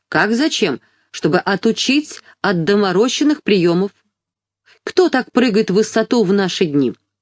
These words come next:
Алиса смотрела, не появится ли кто-нибудь из подъезда или из подарки – но переулок словно вымер. "А в какие дни так прыгают?" спросила Алиса.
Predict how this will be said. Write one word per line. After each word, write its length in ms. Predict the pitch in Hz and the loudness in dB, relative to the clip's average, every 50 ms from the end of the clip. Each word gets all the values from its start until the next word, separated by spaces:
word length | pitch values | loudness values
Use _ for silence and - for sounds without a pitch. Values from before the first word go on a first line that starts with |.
| _ _ _ _ | _ _ _ _
Алиса 300 | - 147 180 190 - 175 | -2 0 0 0 0 -2
смотрела, 540 | - - 170 175 - - 233 269 233 190 - - - - - - - | -4 -2 -2 -2 0 -2 -2 0 0 -2 -4 -6 -16 -20 -20 -8 -4
не 80 | 185 190 | -2 0
появится 460 | 208 208 214 269 269 247 - - 214 | 0 2 0 2 0 0 0 0 0
ли 60 | 214 214 | 0 0
кто-нибудь 480 | - - 240 220 220 196 202 220 - | 0 0 0 0 2 0 0 0 0
из 120 | 214 190 - | -2 -4 -2
подъезда 560 | - 208 196 185 190 233 262 233 147 151 156 | -2 -2 0 0 0 0 0 -2 -2 -2 -2
или 240 | 156 151 151 147 151 | 0 0 0 0 0
из 180 | 160 151 - | -2 -2 -4
подарки – 640 | - - 170 170 196 220 196 - - - - 117 _ _ _ _ _ _ _ _ _ - | -4 -2 0 0 0 0 -2 -4 -6 -6 -8 -8 _ _ _ _ _ _ _ _ _ -4
но 120 | - 165 156 | -2 -2 0
переулок 420 | - 185 180 220 254 233 226 - | 0 2 2 2 2 0 -2 -4
словно 420 | - - 196 202 190 180 190 190 170 | -4 -2 -2 0 0 2 0 0 0
вымер. 380 | 147 165 147 131 123 113 - _ _ _ _ _ _ _ _ _ _ _ _ _ - | 0 0 0 0 -2 -6 -8 _ _ _ _ _ _ _ _ _ _ _ _ _ -4
"А 100 | - 170 | -4 -4
в 40 | - | -2
какие 420 | - 226 - - 311 320 330 311 | -2 -4 -2 2 2 4 4 2
дни 240 | 285 277 302 285 233 | 2 2 2 2 2
так 340 | - - 180 160 - - - | 0 -2 -4 -4 -4 -8 -4
прыгают?" 640 | - 196 202 202 143 135 139 131 127 - _ - _ _ _ _ _ _ _ | 0 2 2 2 2 2 0 0 0 -4 _ -20 _ _ _ _ _ _ _
спросила 500 | - - - 175 175 165 - 180 160 165 | -18 -8 -2 -2 -2 0 0 -2 -2 -2
Алиса. 560 | - - 180 180 170 139 123 - - 127 113 | -2 -2 0 0 0 -2 -2 -6 -8 -8 -10